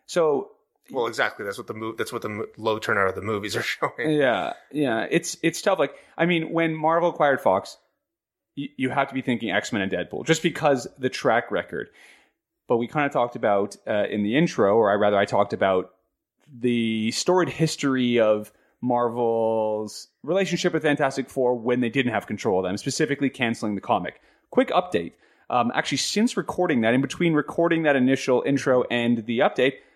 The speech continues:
Speaker 1: they announced on March twenty-ninth that, in fact, they are coming back. Shocker. Jonathan
Speaker 2: Yeah.
Speaker 1: Hickman was, was right.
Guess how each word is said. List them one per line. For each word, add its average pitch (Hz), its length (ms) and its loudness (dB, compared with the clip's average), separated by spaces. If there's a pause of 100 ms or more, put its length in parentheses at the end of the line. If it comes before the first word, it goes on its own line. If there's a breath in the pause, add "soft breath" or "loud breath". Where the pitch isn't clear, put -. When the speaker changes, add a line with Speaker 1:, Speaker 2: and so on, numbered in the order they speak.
(140 loud breath)
Speaker 1:
they 131 140 2
announced 131 300 2
on 123 100 2
March 120 220 2
twenty-ninth 151 720 2 (440)
that, 123 380 2
in 135 100 0
fact, 131 420 0 (680)
they 151 120 2
are 285 140 4
coming 190 220 2
back. - 400 0
Shocker. 214 680 0
Jonathan 135 340 4
Speaker 2:
Yeah. 135 80 2
Speaker 1:
Hickman 151 280 2
was, 156 140 -4 (100)
was 160 300 0
right. 131 360 2